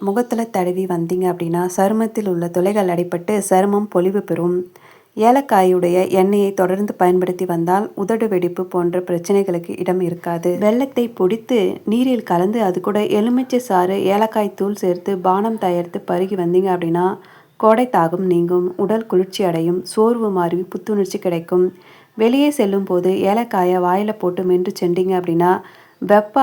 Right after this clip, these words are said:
அலைகள் உடலை தாக்காமல் பார்த்துக்கொள்ளும். குழந்தைகளுக்கு வாந்தி பிரச்சனை ஏற்பட்டால் இரண்டு ஏலக்காய்களை பொடியாக்கி அந்த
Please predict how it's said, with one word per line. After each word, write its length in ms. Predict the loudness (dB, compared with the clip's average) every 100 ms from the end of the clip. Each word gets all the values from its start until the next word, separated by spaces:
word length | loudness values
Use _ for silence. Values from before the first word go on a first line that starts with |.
| 4
அலைகள் 400 | 4 2 2 0 0 -2
உடலை 240 | 0 0 0 -2
தாக்காமல் 520 | -2 -2 -2 -2 -2
பார்த்துக்கொள்ளும். 440 | -2 -4 -6 0 4
குழந்தைகளுக்கு 540 | 6 4 2 -2 -2 0
வாந்தி 280 | 0 0 -2 -4
பிரச்சனை 320 | -6 -2 0 0
ஏற்பட்டால் 540 | -2 -4 -4 -2 -2 -2
இரண்டு 240 | -2 -2 0 0
ஏலக்காய்களை 560 | 0 -2 -2 0 -2 0
பொடியாக்கி 540 | -2 0 -2 -4 -6 -6 -2 0
அந்த 140 | 0